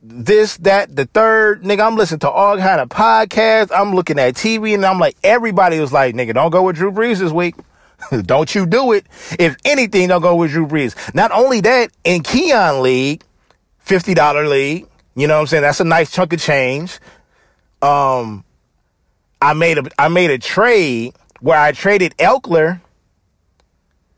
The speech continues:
'cause I had Gordon. I traded Eckler um, who else I give up in that trade? Mike Evans. I traded Eckler, Mike Evans, and somebody else that's not important right now. And I got Singleton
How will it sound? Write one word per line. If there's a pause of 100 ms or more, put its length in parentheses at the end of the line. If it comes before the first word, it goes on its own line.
(340)
'cause
I
had
Gordon.
I
traded
Eckler (800)
um,
who
else
I
give
up
in
that
trade?
Mike
Evans. (420)
I
traded (160)
Eckler,
Mike
Evans, (420)
and
somebody
else
that's
not
important
right
now. (1500)
And
I
got
Singleton